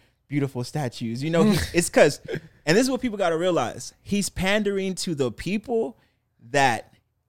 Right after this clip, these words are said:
Speaker 1: are racist. Like,
Speaker 2: Yeah.
Speaker 1: you have to just be straight up and admit it. That's why he's saying that. That's a lot of his base. I'm not
Speaker 2: Yeah.
Speaker 1: saying everybody, I'm not saying everybody who supports Trump is racist. No, I'm saying that the reason why he can go out and say those type of things and you be like, "Well, why would he be saying this?"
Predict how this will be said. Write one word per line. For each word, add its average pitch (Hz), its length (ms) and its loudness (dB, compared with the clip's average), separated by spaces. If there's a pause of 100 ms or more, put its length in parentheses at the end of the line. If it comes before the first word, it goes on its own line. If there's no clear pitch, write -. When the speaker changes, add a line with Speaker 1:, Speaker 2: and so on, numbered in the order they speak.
Speaker 1:
are 139 160 4
racist. 139 680 0
Like, 123 200 0
Speaker 2:
Yeah. 127 140 0
Speaker 1:
you 170 80 0
have 170 280 0
to 170 80 -4
just 160 440 -6
be 147 100 -10
straight 160 260 -4
up 151 120 -4
and 131 120 -4
admit 135 280 -2
it. 117 120 -6
That's - 260 -8
why 151 160 -6
he's 143 200 -6
saying 135 440 -6
that. 110 220 -10 (480)
That's 143 420 -2
a 120 100 0
lot 123 240 -4
of 131 80 -10
his 143 180 -6
base. 135 560 -10
I'm 127 140 -2
not 175 140 0
Speaker 2:
Yeah. - 40 -2
Speaker 1:
saying 190 220 0
everybody, 170 640 -4
I'm 165 100 -8
not 165 160 -8
saying 170 200 -8
everybody 156 260 -8
who 156 60 -6
supports 151 380 -10
Trump - 260 -10
is 147 120 -10
racist. 113 540 -8 (400)
No, 120 340 0
I'm 123 140 -6
saying 135 300 -4
that 117 140 -4
the 104 100 -6
reason 151 360 -4
why 139 160 -6
he 156 100 -4
can 127 220 -4
go 117 100 -2
out 131 240 -4
and 104 160 -10
say 151 280 -4
those 170 200 -6
type - 220 -10
of - 100 -10
things 165 260 -6
and 143 80 -6
you 165 80 -6
be 160 140 -10
like, 127 160 -4
"Well, 110 140 -8
why 110 180 -10
would - 140 -6
he 262 60 -14
be 190 120 -12
saying 165 360 -10
this?" 76 240 -14